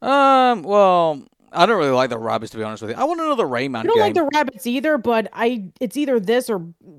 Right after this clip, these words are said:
Speaker 2: I don't know, I choose Minecraft <laughs> again.
Speaker 1: Go back to Rayman. Seriously, I wanna see Rayman again.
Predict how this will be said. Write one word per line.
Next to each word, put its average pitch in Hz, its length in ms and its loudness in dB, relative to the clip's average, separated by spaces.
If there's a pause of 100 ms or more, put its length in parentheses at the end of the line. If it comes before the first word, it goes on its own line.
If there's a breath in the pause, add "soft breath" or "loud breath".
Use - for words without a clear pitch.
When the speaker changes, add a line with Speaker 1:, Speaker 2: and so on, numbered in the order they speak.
(220)
Speaker 2:
I 233 80 -2
don't 214 200 -6
know, 175 280 -6 (100)
I 202 140 -4
choose 226 220 -8
Minecraft 185 480 -8
<laughs> 156 200 -14
again. 214 240 -6
Speaker 1:
Go 427 180 2
back 403 180 2
to 320 100 -4
Rayman. 190 760 0 (120)
Seriously, 139 720 -4
I 107 100 -16
wanna 220 200 -6
see 247 100 -8
Rayman 160 360 -2
again. 104 340 -10